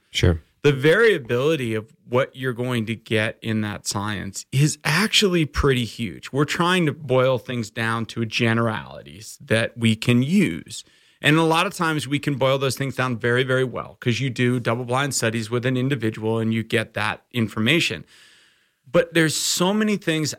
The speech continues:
Speaker 2: out there that you need to be comparing apples to apples.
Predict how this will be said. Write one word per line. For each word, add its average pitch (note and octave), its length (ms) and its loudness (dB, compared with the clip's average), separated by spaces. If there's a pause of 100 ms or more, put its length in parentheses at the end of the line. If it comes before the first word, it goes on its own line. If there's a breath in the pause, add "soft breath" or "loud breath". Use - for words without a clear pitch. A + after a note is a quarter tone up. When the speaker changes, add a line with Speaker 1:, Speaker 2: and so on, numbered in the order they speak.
Speaker 2:
out C3 260 -4
there B2 180 -2
that A2+ 240 -6
you B2+ 200 -2
need D#3+ 220 0
to B2 40 -6
be B2 140 -4
comparing A2+ 580 0
apples G#2 460 -8
to - 140 -14
apples. F#2+ 580 -6